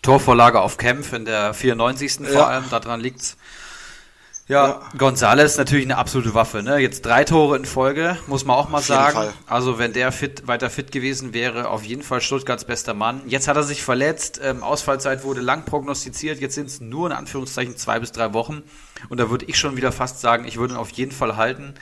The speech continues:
Speaker 1: Ähm, du hast es schon angesprochen, Keiler Cup jetzt nächstes Wochenende, aber, ne, wenige Manager spielen den Keiler Cup. Alle anderen Manager, würde ich sagen, kann man González auf jeden Fall halten.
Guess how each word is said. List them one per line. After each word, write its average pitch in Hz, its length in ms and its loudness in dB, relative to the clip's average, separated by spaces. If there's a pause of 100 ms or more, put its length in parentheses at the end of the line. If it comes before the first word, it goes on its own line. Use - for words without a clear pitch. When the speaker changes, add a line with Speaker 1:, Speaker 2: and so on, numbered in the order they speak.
(340)
Speaker 1:
Ähm, 117 240 0
du 113 80 0
hast 120 120 0
es - 80 -6
schon 113 80 -4
angesprochen, 120 480 -4
Keiler 123 280 2
Cup 131 220 -2
jetzt - 180 -10
nächstes 143 380 -4
Wochenende, 127 460 0
aber, 104 420 -4 (240)
ne, 139 380 -4 (200)
wenige 127 300 -2
Manager 120 340 -6
spielen 117 220 -8
den 107 100 -10
Keiler 127 280 0
Cup. - 320 -4 (260)
Alle 110 220 2
anderen 113 260 0
Manager, 113 380 -2
würde 107 120 -2
ich 107 80 -6
sagen, 107 260 2
kann 135 140 6
man 139 160 6
González 120 460 2
auf 117 140 -4
jeden 131 240 -2
Fall 113 240 -2
halten. 98 340 -6